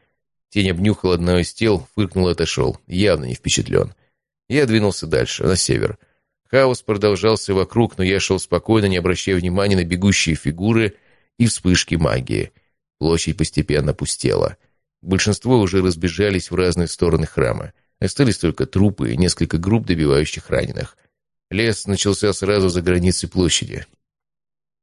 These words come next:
Высокие деревья тянулись к небу. Между стволами виднелись тропинки, заросли, тени. Здесь я чувствовал себя свободнее. Годы сражений научили меня главному правилу. Хочешь победить — сначала исследуй местность.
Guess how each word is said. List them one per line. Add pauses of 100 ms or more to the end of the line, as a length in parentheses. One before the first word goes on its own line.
(440)
Высокие
деревья
тянулись
к
небу. (440)
Между
стволами
виднелись
тропинки,
заросли,
тени. (540)
Здесь
я
чувствовал
себя
свободнее. (440)
Годы
сражений
научили
меня
главному
правилу.
Хочешь
победить — (220)
сначала
исследуй
местность.